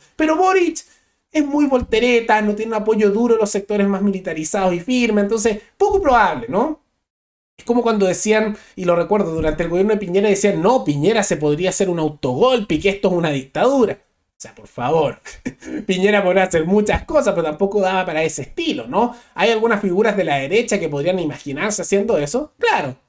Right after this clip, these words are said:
pero Piñera no es uno de ellos. Incluso José Antonio Kast, por más que sea conservador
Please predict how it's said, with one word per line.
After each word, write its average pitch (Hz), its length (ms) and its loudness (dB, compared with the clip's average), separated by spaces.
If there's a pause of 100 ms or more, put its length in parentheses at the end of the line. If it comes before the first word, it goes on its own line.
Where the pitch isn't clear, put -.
(160)
pero 190 200 -6
Piñera 190 300 0
no 156 80 -2
es 143 80 -2
uno 139 200 -2
de 294 180 4
ellos. 120 240 -6 (260)
Incluso 262 380 0
José 226 240 -2
Antonio 233 400 -2
Kast, 202 400 -2
por 151 140 -6
más 170 120 -8
que 175 80 -8
sea 170 160 -4
conservador 170 960 0